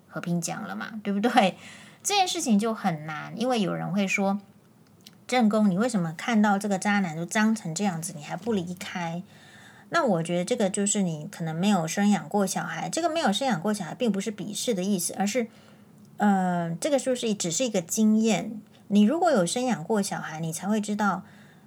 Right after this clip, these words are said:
哦，原来有这样的连结，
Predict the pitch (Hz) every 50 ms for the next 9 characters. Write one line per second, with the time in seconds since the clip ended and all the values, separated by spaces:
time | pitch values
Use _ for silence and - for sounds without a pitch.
0 | - - - - - - - 262 233 208 - - - 214 208 226 233 233 233 220
1 | 185 165 - 247 262 233 196 170 160 160 160 160 156 170 202 202 - - 214 -
2 | - - 226